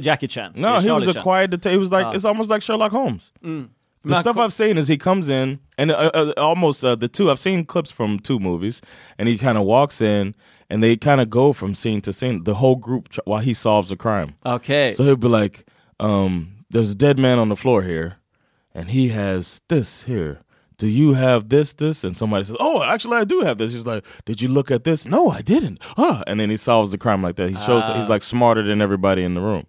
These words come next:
Speaker 1: Just det.
Speaker 2: Slowly solving crimes, like, almost like Clue, or it's a whodunit type
Speaker 1: Ah,
Speaker 2: of
Speaker 1: just
Speaker 2: thing.
Speaker 1: det, just det.
Speaker 2: And
Speaker 1: Ah.
Speaker 2: so, yeah.
Speaker 1: Det låter ju faktiskt som en ganska bra grej. Alltså,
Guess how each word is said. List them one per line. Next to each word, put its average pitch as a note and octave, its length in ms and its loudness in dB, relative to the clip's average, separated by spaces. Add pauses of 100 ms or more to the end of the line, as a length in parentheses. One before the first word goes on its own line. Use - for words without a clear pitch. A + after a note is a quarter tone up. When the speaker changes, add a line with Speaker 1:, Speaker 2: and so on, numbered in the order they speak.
(100)
Speaker 1:
Just A#2 200 -8
det. F#2+ 180 -8
Speaker 2:
Slowly A2+ 460 2
solving F#2+ 460 0
crimes, E2+ 460 -2
like, D#2 260 -6
almost G#2+ 300 2
like G2+ 160 0 (140)
Clue, F2+ 560 -2 (140)
or D#2 320 -4
it's - 180 -6
a F2 100 -6
whodunit G2 520 -2
type B2 100 -2
Speaker 1:
Ah, C3 200 6
Speaker 2:
of B2+ 60 4
Speaker 1:
just A#2 140 -2
Speaker 2:
thing. A2+ 80 -6
Speaker 1:
det, - 0 -
just G#2+ 120 -8
det. F#2 160 -6
Speaker 2:
And B2+ 220 2
Speaker 1:
Ah. - 20 -4
Speaker 2:
so, F2+ 200 -6
yeah. E2 260 -4
Speaker 1:
Det E3+ 140 2
låter A#3+ 360 0
ju B3+ 100 -2
faktiskt - 520 -6
som C#3+ 120 -8
en C#3+ 60 -6
ganska C#3+ 280 -4
bra D#3 640 -6
grej. B2+ 580 -6 (300)
Alltså, F#3 260 0